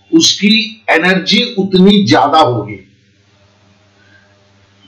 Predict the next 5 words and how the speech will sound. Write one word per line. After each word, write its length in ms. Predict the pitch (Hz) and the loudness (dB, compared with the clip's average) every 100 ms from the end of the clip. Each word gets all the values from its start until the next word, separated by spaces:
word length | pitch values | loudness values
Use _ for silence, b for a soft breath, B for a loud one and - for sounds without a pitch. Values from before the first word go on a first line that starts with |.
| 104 _ _ _ _ _ _ _ _ 1077 _ _ _ _ _ _ - 285 | _ _ _ _ _ _ _ _ _ -20 _ _ _ _ _ _ -2 0
तो 80 | |
चलिए, 320 | 294 190 202 220 | 2 2 0 0
आज 260 | 190 202 | 0 -2
की 140 | 214 202 | -4 -2
क्लास 640 | 185 190 202 - - - | 0 0 -2 -4 -6 -8